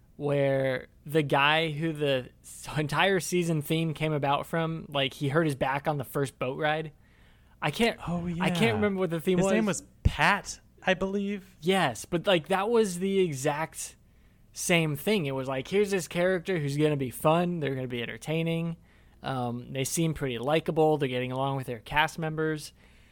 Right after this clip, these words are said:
Speaker 1: And
Speaker 2: That season was David versus Goliath, by the way, and he had a spinal compression deterioration. <laughs>
Speaker 1: So something very serious,
Speaker 2: Oof.
Speaker 1: um, like an
Speaker 2: Yeah,
Speaker 1: addiction
Speaker 2: it says,
Speaker 1: or
Speaker 2: uh, his,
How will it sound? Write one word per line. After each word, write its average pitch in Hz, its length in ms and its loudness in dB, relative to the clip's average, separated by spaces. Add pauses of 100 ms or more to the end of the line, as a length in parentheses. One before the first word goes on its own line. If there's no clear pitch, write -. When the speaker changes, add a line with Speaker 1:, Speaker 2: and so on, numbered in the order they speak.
(420)
Speaker 1:
And 156 320 -2
Speaker 2:
That 156 140 0
season 175 320 0
was 135 280 6
David 143 300 8
versus 131 240 6
Goliath, 113 520 4
by 110 120 4
the 104 80 2
way, 98 200 0 (220)
and 123 140 0
he 135 80 2
had 143 160 8
a 117 60 6
spinal 139 500 4
compression 127 580 0
deterioration. 110 1000 -4
<laughs> - 40 -20 (1120)
Speaker 1:
So - 200 -2
something 175 340 2
very 165 260 6
serious, 135 720 -2
Speaker 2:
Oof. - 60 -20 (360)
Speaker 1:
um, 127 280 -8 (180)
like 170 280 4
an 147 100 4
Speaker 2:
Yeah, 120 100 6
Speaker 1:
addiction 120 280 2
Speaker 2:
it 147 100 6
says, - 20 -4
Speaker 1:
or 127 60 4
Speaker 2:
uh, 101 440 0
his, 123 240 -4